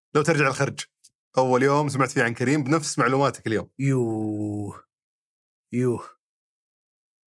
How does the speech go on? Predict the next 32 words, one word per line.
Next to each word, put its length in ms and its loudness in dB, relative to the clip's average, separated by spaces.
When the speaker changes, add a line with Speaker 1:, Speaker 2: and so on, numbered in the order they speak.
Speaker 2:
و-، 220 -2
وأنا 320 2
أفهم 240 -4
ب 100 -12
سي 140 -2
تي 200 -4
أو 300 0
وس-، 120 -2
Speaker 1:
تفهم 300 -2
كلش. 340 -2
Speaker 2:
يا 120 0
قلبي. 640 -10
<laughs> 960 -2
الله 200 4
كان 360 0
عشرين 340 -2
عشرين 480 -4
وتم 420 0
الاستحواذ 680 0
على 280 2
كيان 360 -2
بعد، 240 -4
فهمت؟ 360 0
Speaker 1:
وش 200 0
بتسوي؟ 440 0
إيش 80 0
بيختلف 360 0
يعني 180 -4
ب-، 100 -14
بالأشياء 260 -4
اللي 60 -10
سويتها؟ 280 -4